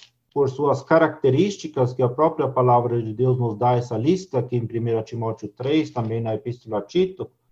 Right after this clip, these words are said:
reconhecendo então essa pessoa, temos uma responsabilidade do nosso lado.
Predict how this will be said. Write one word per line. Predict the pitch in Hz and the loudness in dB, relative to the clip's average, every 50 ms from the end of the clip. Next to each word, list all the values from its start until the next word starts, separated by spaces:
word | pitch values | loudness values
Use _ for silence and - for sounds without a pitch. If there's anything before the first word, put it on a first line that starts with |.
| _ _ _ _ _ _ _ _ _ - | _ _ _ _ _ _ _ _ _ 2
reconhecendo | 196 202 202 202 214 202 190 175 151 127 - - 202 214 226 226 214 185 175 | 2 2 4 4 4 4 4 4 2 0 0 2 4 4 4 4 4 4 4
então | 156 139 127 127 135 131 127 | 4 2 0 2 4 4 4
essa | 127 120 - 117 | 4 4 2 -2
pessoa, | 110 - - 107 - - - 175 185 175 147 113 - - - | -4 -4 -6 -8 -6 -2 2 4 6 6 6 4 2 -2 -2
temos | - 156 160 165 160 147 | 0 2 2 4 4 2
uma | 165 160 151 139 | 4 4 4 4
responsabilidade | 123 147 139 - - 156 147 127 127 143 135 131 135 131 127 123 123 127 127 131 | 2 2 -2 -2 -2 -2 -2 0 -2 -4 -2 -2 -2 0 2 4 4 4 2 2
do | 151 156 | 0 0
nosso | 151 147 - - - 185 | 0 0 0 2 2 2
lado. | 175 175 175 170 175 175 175 185 - | 4 6 6 4 4 2 0 -6 -8